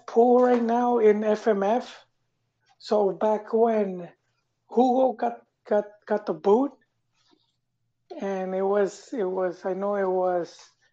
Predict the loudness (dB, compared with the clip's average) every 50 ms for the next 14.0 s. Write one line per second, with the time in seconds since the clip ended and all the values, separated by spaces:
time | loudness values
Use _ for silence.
0 | _ _ _ -4 -4 -4 -2 -2 -2 -2 0 0 0 0 0 0 0 0 0 0
1 | -2 -2 -2 -4 -4 -6 -8 -8 -8 -10 -10 -12 -16 _ _ _ _ _ _ _
2 | -4 -4 -2 -2 -2 -2 -4 -6 -2 -2 -2 -2 -2 -4 -8 -16 -8 -4 -4 -4
3 | -4 -6 -8 -12 -14 -18 -18 -10 -8 -6 -4 -4 -6 -8 -10 -16 -20 -14 -12 -12
4 | -12 -8 -4 -4 -2 -2 -2 -2 -2 -2 -2 -2 -6 -10 -16 _ _ _ _ _
5 | _ _ _ _ _ _ _ -10 -10 -10 -10 -12 -12 -14 -14 -14 -12 _ -10 -8
6 | -8 -8 -8 -10 -12 -14 -16 _ _ _ _ _ _ _ _ _ -16 -8 -4 -4
7 | -4 0 0 2 2 2 2 2 0 -2 -2 -4 -4 -2 -2 -2 -2 -2 -2 -2
8 | -6 -4 0 0 0 0 0 -2 0 0 0 2 2 0 0 0 -2 -4 -6 -8
9 | _ _ _ _ _ _ _ _ -4 -4 -4 -4 -4 -6 -6 -6 -6 -4 -4 -4
10 | -2 -2 -2 -4 -4 -6 -6 -6 -6 -4 -2 0 0 0 0 -2 -4 -6 -12 _
11 | _ _ _ -20 _ _ _ _ _ -10 -6 -2 0 0 0 0 0 0 0 -2
12 | -4 -8 _ _ _ _ _ _ -6 -6 -2 0 2 2 4 4 4 4 4 4
13 | 2 0 -2 -4 -4 -4 -4 -4 -8 -8 -8 -8 -6 -8 -8 -10 -12 -18 -20